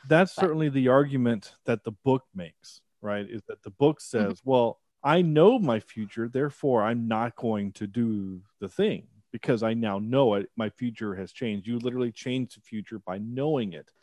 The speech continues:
Speaker 1: And there, there is something to that. Just, you know, "Oh, he was gonna commit murder, so we'll just send Tom Cruise out there and say, 'Hey, you're,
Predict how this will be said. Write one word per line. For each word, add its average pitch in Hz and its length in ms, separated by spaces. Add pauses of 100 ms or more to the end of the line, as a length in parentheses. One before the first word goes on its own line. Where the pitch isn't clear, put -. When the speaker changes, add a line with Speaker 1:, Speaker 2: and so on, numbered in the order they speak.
Speaker 1:
And 113 420 (260)
there, 147 280
there 147 260
is 170 120
something 180 420
to 214 220
that. 87 340
Just, - 380 (180)
you 127 120
know, 123 340
"Oh, 208 320 (220)
he 151 160
was 147 160
gonna 147 180
commit 147 280
murder, 165 500
so 127 580 (520)
we'll 185 140
just 208 220
send 156 200
Tom 151 220
Cruise 220 240
out 143 180
there 127 120
and 113 120
say, 117 220
'Hey, 131 140
you're, 160 340